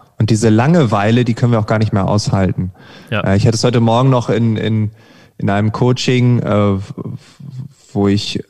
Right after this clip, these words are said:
Speaker 1: einer, einer Dame, die Vorträge halten muss, äh, geholfen habe. Ähm, sie sagte, sie hat ein Riesenproblem,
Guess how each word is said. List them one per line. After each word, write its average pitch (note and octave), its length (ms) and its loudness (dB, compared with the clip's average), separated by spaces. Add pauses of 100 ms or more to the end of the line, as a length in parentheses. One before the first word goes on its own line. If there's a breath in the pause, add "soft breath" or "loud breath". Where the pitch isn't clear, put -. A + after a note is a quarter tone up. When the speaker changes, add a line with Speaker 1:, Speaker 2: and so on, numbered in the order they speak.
(140)
Speaker 1:
einer, G2 840 -2 (220)
einer G2 220 0
Dame, G#2+ 380 2
die G#2 180 4
Vorträge A#2+ 540 0
halten A#2+ 260 2
muss, A#2+ 300 2
äh, G#2 280 2
geholfen A2 440 2
habe. A2 320 2 (600 loud breath)
Ähm, G2+ 380 0
sie G2 80 -4
sagte, A2 220 -2
sie A#2+ 80 0
hat - 80 -4
ein - 40 0
Riesenproblem, A#2+ 960 2